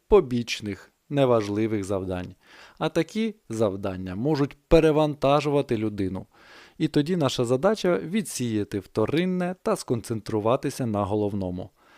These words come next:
Такі нескінченні задачі можуть бути пов'язані із перфекціонізмом, оскільки багато потреб задоволені лише коли людина вважає їх такими. При перфекціонізмі такого результату буває часто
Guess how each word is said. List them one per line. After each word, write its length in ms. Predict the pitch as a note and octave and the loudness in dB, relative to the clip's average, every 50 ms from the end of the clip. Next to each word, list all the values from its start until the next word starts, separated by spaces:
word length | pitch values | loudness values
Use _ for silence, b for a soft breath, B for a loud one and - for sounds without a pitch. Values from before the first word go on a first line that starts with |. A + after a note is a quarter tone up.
| b b b | b b b
Такі 260 | - C3+ - - C#3 | -6 -6 -2 -2 -2
нескінченні 640 | B2+ A#2+ G#2 - - A#2+ A2 - - A#2+ A#2 A2+ A2+ | -2 -2 -6 -6 -6 -6 -4 -2 -2 -2 0 0 -2
задачі 480 | G#2 G#2+ B2+ B2+ F3+ G3+ G#3+ - - E3 | 0 0 0 2 2 0 0 0 -4 -4
можуть 280 | D3 C#3+ C3+ B2+ C3 | -2 -2 -2 -2 -4
бути 280 | B2+ A#2+ D#3 - - C3 | -4 -4 -4 -2 -2 -4
пов'язані 720 | - - A#2 G2+ G#2 G#2 G#2 G#2+ A#2+ A#2+ B2 B2 B2 B2 | -2 -2 -2 -2 0 -2 0 0 0 0 0 -2 -2 -4
із 320 | - - - A#2 G#2+ G#2 - | -6 -6 -6 -6 -6 -6 -10
перфекціонізмом, 1160 | _ - A#2 G#2+ G2+ - A#2 A2 - _ - D3+ D#3 D#3+ D#3 B2+ G#2+ F2+ F2+ F#2 F2+ F#2 - B B B B B B B B B | _ -4 -4 -4 -2 -6 -8 -8 -8 _ -4 -2 -2 -2 -2 -4 -4 -4 -4 -8 -8 -8 -12 B B B B B B B B B
оскільки 680 | - B2+ A#2 - - - A#2+ A2+ G#2 - - A#2 A2+ A2 | -2 -2 -2 -2 -4 -2 -2 -2 -2 -2 -2 -4 -4 -4
багато 640 | A#2 A2 G2+ G#2+ B2+ A#2 G#2 G#2+ F#2+ F2+ - - F#2 | -6 -12 -2 0 0 0 0 -4 -6 -6 -8 -10 -12
потреб 600 | - - G2+ G2 - - - G#2 G2 - - - _ _ | -6 -6 -6 -6 -6 -4 -4 -4 -4 -4 -6 -20 _ _
задоволені 800 | - - A2+ G#2 G#2+ A#2 A#2+ C3+ F#3+ G#3+ G#3 F3 D#3 C#3+ C3+ C3+ | -6 -4 -4 -2 -2 -4 -2 -2 -2 -2 0 0 0 -2 -2 0
лише 340 | C3 C3 C3+ - - D#3+ D3 | 0 0 0 0 -2 -4 -4
коли 300 | C#3+ - D3 D3 D3+ C#3+ | -2 -2 -2 0 0 0
людина 400 | B2 B2 A2+ G#2+ B2+ D#3 D#3+ C#3 | 0 -2 0 0 0 0 0 0
вважає 520 | A2+ G#2 G#2 F#2 F#2 A2 A2+ A2+ G#2+ G2+ | 0 0 0 0 0 0 0 0 0 -2
їх 280 | F#2+ G2 G#2 G#2 - - | -4 -4 -8 -8 -8 -8
такими. 480 | - G#2+ - - G#2+ F#2 E2+ E2+ F2+ - B B B B B B B B | -8 -8 -6 -6 -6 -6 -6 -10 -12 -14 B B B B B B B B
При 160 | _ A#2+ A#2+ G#2 | _ 0 0 2
перфекціонізмі 1040 | - - A2+ G2 - - G#2 - - - D3 E3 G3 A#3 A#3 F#3 F#3 F3+ F3 E3+ B B B B B B | 2 0 0 0 -2 -8 -10 -6 -2 -2 -2 0 0 -2 -2 -2 -4 -4 -4 -6 B B B B B B
такого 400 | - G3 F#3 - A3+ F#3+ D#3+ D3+ | -6 -6 -2 0 0 2 4 2
результату 880 | C#3 C3 B2+ C#3 B2+ - - F3 F3 - - D#3 D3+ D3+ D3 C#3+ - - _ | 0 2 0 0 0 2 0 0 0 0 -2 -2 -2 -2 -4 -6 -8 -12 _
буває 460 | C3+ B2+ C#3 C#3 C#3+ C#3+ C#3+ C#3 C3+ | -6 -4 -2 0 2 2 2 0 -2
часто 840 | B2+ - - D#3 D3+ D3 C#3 - - - C#3+ C#3 C#3 C#3 C3+ C3 - | -2 -2 -2 -2 -2 -2 -4 -8 -6 -2 0 2 2 2 0 -2 -4